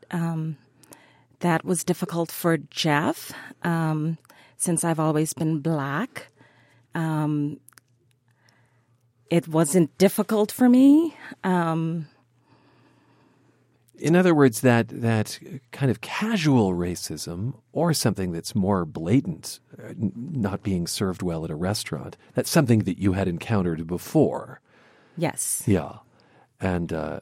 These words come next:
Speaker 2: it was taking perhaps a slightly different form with the interracial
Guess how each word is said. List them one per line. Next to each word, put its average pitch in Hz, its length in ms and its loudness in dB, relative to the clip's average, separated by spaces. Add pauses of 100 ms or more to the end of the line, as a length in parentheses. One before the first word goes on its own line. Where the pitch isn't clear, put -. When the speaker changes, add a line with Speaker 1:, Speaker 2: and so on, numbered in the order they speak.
Speaker 2:
it - 160 -4
was 98 140 -6
taking 90 300 -2
perhaps 92 260 -6
a 85 60 -10
slightly 110 520 2
different - 480 -8
form 78 460 -4
with 85 120 -10
the 80 120 -6
interracial 78 680 -8